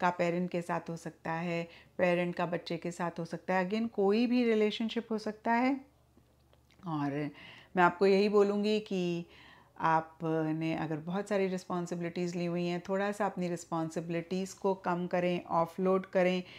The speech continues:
जितना कर सकते हैं उतना ही करें। ज़रूरत से ज़्यादा करने से हम किसी भी चीज़ को बेहतर नहीं कर पाते हैं। ये चीज़ समझना जेमिनीज बहुत, बहुत इंपॉर्टेंट होता है,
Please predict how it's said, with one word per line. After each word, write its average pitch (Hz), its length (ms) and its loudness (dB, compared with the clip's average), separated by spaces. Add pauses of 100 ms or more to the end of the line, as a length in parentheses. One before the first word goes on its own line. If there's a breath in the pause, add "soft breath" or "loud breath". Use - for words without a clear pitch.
(180 loud breath)
जितना 220 340 6
कर 220 180 6
सकते 214 280 -2
हैं 226 180 2
उतना 185 480 -2
ही 220 240 0
करें। 220 420 2 (300 loud breath)
ज़रूरत 214 440 8
से 285 160 6
ज़्यादा 226 360 4
करने 214 460 4
से 247 140 0
हम 240 160 0
किसी 214 320 -4
भी 233 140 0
चीज़ 214 320 -4
को 220 120 0
बेहतर 175 440 -2
नहीं 180 220 -2
कर 165 160 -2
पाते 170 340 -4
हैं। 170 320 0 (320 loud breath)
ये 233 160 4
चीज़ 247 280 -2
समझना 180 500 -4
जेमिनीज 180 480 -2
बहुत, 175 280 -6
बहुत 165 300 -6
इंपॉर्टेंट - 500 -6
होता 170 220 -6
है, - 240 -6